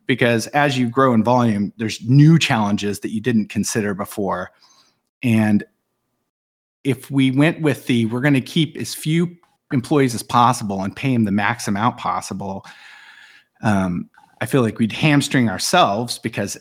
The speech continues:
everybody leaves eventually for the most part. I mean, yeah, there's, you know, one or two, but I, I count on the fact that every single one of my employees at some point or another is gonna leave for something else. And I don't wanna put myself in a position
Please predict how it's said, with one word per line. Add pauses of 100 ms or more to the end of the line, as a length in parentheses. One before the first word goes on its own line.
everybody
leaves
eventually (360)
for
the
most
part.
I
mean,
yeah,
there's,
you
know,
one
or
two,
but
I,
I
count
on
the
fact
that
every
single
one
of
my
employees
at
some
point
or
another
is
gonna
leave
for
something
else. (680)
And
I
don't
wanna
put
myself
in
a
position